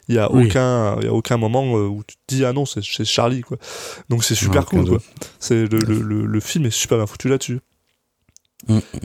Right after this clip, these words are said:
Speaker 2: mm, ouais, dans la façon de s'exprimer, de s'habiller, enfin bon, voilà, y a jamais de doute.
Speaker 1: Mais là-dessus, on va sauter directement sur le truc qui est, en fait, la partie adaptation du film,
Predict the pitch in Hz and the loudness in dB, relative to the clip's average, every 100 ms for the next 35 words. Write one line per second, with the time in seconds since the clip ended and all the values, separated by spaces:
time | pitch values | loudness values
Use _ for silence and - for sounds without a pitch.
0 | - - 110 110 92 87 101 110 98 92 | -6 -4 0 2 2 2 2 2 2 -2
1 | - 98 101 101 92 90 92 92 98 98 | -2 0 2 2 2 2 0 2 2 0
2 | - 101 104 92 - - - _ - - | -4 -10 -8 -8 -8 -14 -20 _ -20 -20
3 | - _ - 117 127 117 110 - - - | -20 _ -2 2 2 4 2 0 -6 -10
4 | - _ _ - 139 175 165 127 127 - | -20 _ _ -2 2 4 2 2 2 2
5 | - - - 226 185 127 110 120 - 135 | 2 -2 0 0 2 2 2 0 0 -2
6 | - 175 123 131 175 170 - 143 151 175 | 0 -2 0 0 2 2 0 0 2 0
7 | 170 - - 143 - - 143 135 151 151 | 0 -2 0 2 0 -2 0 2 2 0
8 | - 226 220 - 135 131 151 143 - 160 | -2 -4 -4 -2 0 2 2 -2 -6 -6
9 | 113 170 160 - - - _ _ 120 120 | -2 0 0 -4 -8 -12 _ _ 0 2
10 | 123 131 135 135 - - 147 147 147 - | 2 2 2 0 -2 -4 -2 -2 -2 -8
11 | - 120 117 123 120 - 110 - 131 120 | -6 -4 0 0 0 0 -2 0 -2 -2
12 | 120 - 185 185 123 | -4 -2 0 0 -2